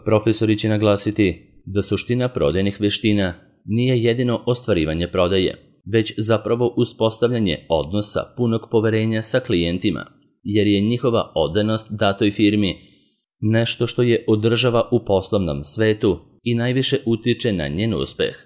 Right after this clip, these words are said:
S tim u vezi predavači će prisutnima dati i najvažnije savete za uspešno ugovaranje prodaje,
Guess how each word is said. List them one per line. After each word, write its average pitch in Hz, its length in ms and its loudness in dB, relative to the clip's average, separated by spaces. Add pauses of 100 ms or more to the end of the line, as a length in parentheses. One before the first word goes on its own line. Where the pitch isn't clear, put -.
(240)
S - 80 -14
tim 107 180 0
u 104 40 2
vezi 107 320 0
predavači 104 540 0
će - 180 -4
prisutnima 98 680 -4 (460)
dati 107 560 0
i 113 120 2
najvažnije 113 760 0
savete 104 600 0
za 98 260 0
uspešno 117 640 -2
ugovaranje 92 640 0
prodaje, 98 680 0